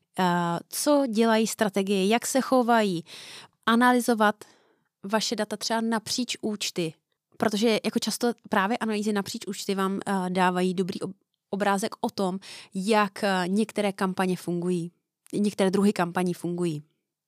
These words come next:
A můj extra tip, který bych vám doporučovala, ale vím, že je to asi jako dost těžký, tak mějte nějakýho mentora, takovýho jako P P C mentora. Může to být váš team leader, ehm,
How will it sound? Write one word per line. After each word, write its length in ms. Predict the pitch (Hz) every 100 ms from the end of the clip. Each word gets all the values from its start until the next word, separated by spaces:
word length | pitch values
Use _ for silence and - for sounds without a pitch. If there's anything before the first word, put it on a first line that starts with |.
| _
A 800 | 208 190 185 185 170 165 165 160 -
můj 240 | 180 285 -
extra 340 | 349 - - 403
tip, 320 | - 151 - - - - _
který 220 | - 214
bych 100 | 240
vám 120 | 330
doporučovala, 760 | 277 - 214 - 190 165 160 165 -
ale 240 | 185 208
vím, 180 | 202 247
že 80 | 277
je 40 |
to 100 | -
asi 140 | - -
jako 200 | 247 262
dost 200 | 240 -
těžký, 420 | 180 - - - _ - - - - - _ _ _ _ _ _
tak 140 | 220 - -
mějte 460 | 196 208 220 196 330
nějakýho 380 | 311 302 - 349
mentora, 640 | 277 233 254 - 254 156 - _ _ _ _ _ _
takovýho 260 | - - 277
jako 160 | -
P 180 | - 240
P 140 | 262
C 180 | 269 269
mentora. 600 | 214 147 - 170 180 190 233 _ _ _ _ _ - - - -
Může 140 | 196
to 80 | 233
být 260 | 220 - -
váš 260 | 214 214
team 240 | - 190 220
leader, 520 | 285 269 226 208 208 _ _ _ _ _ _ _
ehm, 640 | 175 170 165 170 160 165